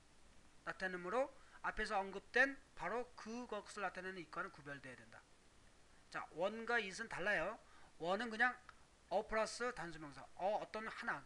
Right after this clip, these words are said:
의무의 하나고, it은 앞에서 언급됐던 특정한 그것, 앞에서 언급했던 바로 그것을 언급할 때 the 플러스 명사죠. 이거는 it은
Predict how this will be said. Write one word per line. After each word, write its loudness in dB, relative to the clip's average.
의무의 0
하나고, 0
it은 -6
앞에서 -2
언급됐던 -6
특정한 2
그것, -8
앞에서 2
언급했던 -4
바로 -4
그것을 -4
언급할 -6
때 -6
the -4
플러스 0
명사죠. -6
이거는 -16
it은 -8